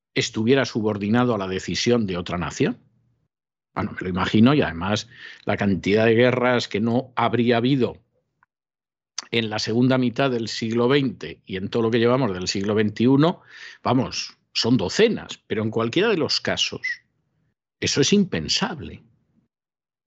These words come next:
Bueno, pues ya lo saben lo de Polonia, ¿eh? Luego, para los que se dedican a hablar del gran aporte de Polonia, que es un referente, Polonia no ha sido un referente jamás.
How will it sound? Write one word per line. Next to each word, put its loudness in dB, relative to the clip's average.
Bueno, 0
pues -8
ya 0
lo 2
saben 2
lo 2
de 4
Polonia, 0
¿eh? -4
Luego, 2
para 2
los 0
que 2
se 0
dedican 4
a 2
hablar 2
del -4
gran 2
aporte 0
de 0
Polonia, 4
que -4
es -6
un -2
referente, -2
Polonia -2
no -2
ha -6
sido -2
un -2
referente -2
jamás. -6